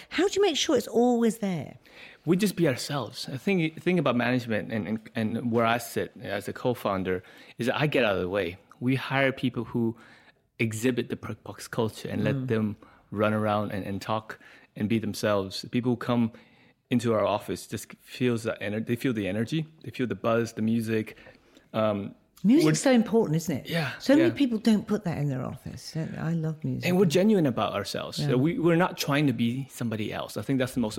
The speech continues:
Speaker 2: thing, most important thing about having a great culture. Be yourselves and make sure that the people who are there enjoy that similarity.
Speaker 1: Yes, and
Speaker 2: Right?
Speaker 1: also it's, it's important not to try and be cool. When you,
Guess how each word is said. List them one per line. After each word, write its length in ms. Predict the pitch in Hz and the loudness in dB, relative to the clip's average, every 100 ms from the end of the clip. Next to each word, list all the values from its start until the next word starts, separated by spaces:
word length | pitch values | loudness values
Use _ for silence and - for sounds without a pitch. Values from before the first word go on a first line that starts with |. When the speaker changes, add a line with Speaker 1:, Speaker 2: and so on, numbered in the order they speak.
| 113 | -6
Speaker 2:
thing, 180 | 110 107 - | -6 -8 -2
most 220 | 117 - | -2 -2
important 260 | 113 110 104 | -6 -6 -6
thing 100 | 101 | -6
about 240 | 98 98 | -4 -4
having 260 | - 104 95 | -4 -4 -6
a 20 | |
great 220 | 87 92 | -6 -8
culture. 320 | - 95 - - | -6 -10 -10 -4
Be 80 | 120 | -2
yourselves 840 | 120 107 98 - - 78 76 - - - - - | 0 -2 -6 -6 -8 -8 -10 -16 -18 -20 -20 -4
and 180 | 107 104 | -4 0
make 220 | 113 113 | 0 0
sure 140 | - 110 | 0 -2
that 100 | 107 | -2
the 80 | |
people 300 | 104 135 127 | -2 -4 -4
who 180 | 110 117 | -2 0
are 80 | 101 | 0
there 440 | 98 101 104 131 - - - _ - | 0 0 0 0 -6 -20 -20 _ -2
enjoy 500 | 104 107 104 104 92 - _ _ _ _ | 0 2 2 2 -2 -8 _ _ _ _
that 420 | 110 104 90 - - | -2 0 0 -4 -18
similarity. 960 | - 120 98 92 92 90 - - - _ _ _ - | -10 -4 -2 0 0 0 -4 -12 -16 _ _ _ -2
Speaker 1:
Yes, 240 | 170 180 | -2 2
and 80 | 233 | 2
Speaker 2:
Right? 60 | 262 | 2
Speaker 1:
also 140 | 262 | 4
it's, 100 | 233 202 | 2 2
it's 200 | 233 254 | 0 0
important 360 | 233 254 226 | 0 2 2
not 160 | 226 - | 2 0
to 80 | - | -6
try 240 | - 208 | -2 0
and 120 | 196 | 2
be 140 | 170 143 | 0 -2
cool. 520 | - 135 131 135 - _ _ | -2 -4 -4 -8 -10 _ _
When 240 | 160 165 160 | -2 -2 -2
you, 180 | 190 | -2